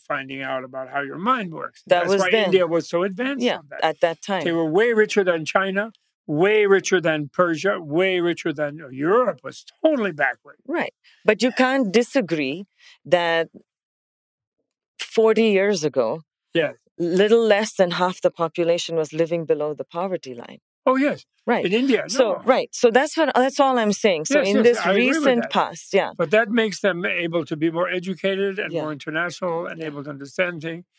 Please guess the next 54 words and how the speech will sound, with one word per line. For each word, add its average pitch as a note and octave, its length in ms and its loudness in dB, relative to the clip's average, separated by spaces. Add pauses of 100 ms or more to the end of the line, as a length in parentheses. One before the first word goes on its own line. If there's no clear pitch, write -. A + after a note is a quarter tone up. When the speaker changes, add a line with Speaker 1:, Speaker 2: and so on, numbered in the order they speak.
(320)
Speaker 1:
And D#3 120 -2
all F3+ 160 2
those F3+ 260 0
greatly F3 440 0
educated D#3 540 -4
Indian D#3 340 -4
people, D#3 340 -8
they're, D#3+ 240 -4
like, D#3 200 -4
running F3 300 -6
all E3 240 -6
the D#3+ 200 -10 (200)
Speaker 2:
Yeah. D#3+ 180 -14
Speaker 1:
Silicon D#3 480 -4
Valley. C#3+ 560 -4
<laughs> C#4 140 -4 (260)
Speaker 2:
I A3 100 2
mean, A#3 60 2
Speaker 1:
They're B3+ 120 4
Speaker 2:
f- G#3 60 2
Speaker 1:
running A#3+ 260 4
all G#3+ 160 4
the C#4 100 2
big A#3+ 200 2
companies. D4 540 -2
Speaker 2:
Right. D3 220 -4 (460)
So - 160 2
I A#3 80 2
Speaker 1:
Those A#3+ 80 4
are - 20 4
Speaker 2:
wanna C#4+ 280 4
just, C4+ 280 4
Speaker 1:
Indians. D3+ 320 -16 (180)
Speaker 2:
what, G3 380 4
what G#3 160 6
I G#3 80 4
wanna G#3 300 2
just G#3 300 -2
say, E3+ 360 0
and D#3+ 340 -6 (1200)
for - 220 0
me, G#3 240 0
this F#3 220 -2
is F#3+ 120 -2
the E3+ 140 0
only E3 240 -2
thing E3 280 -4
that's D3 280 -8
worked, D3 440 -6
and D3 180 -8
these E3 240 -4
are F3 60 0
the G3 60 2
Speaker 1:
Yes. D#3+ 320 -2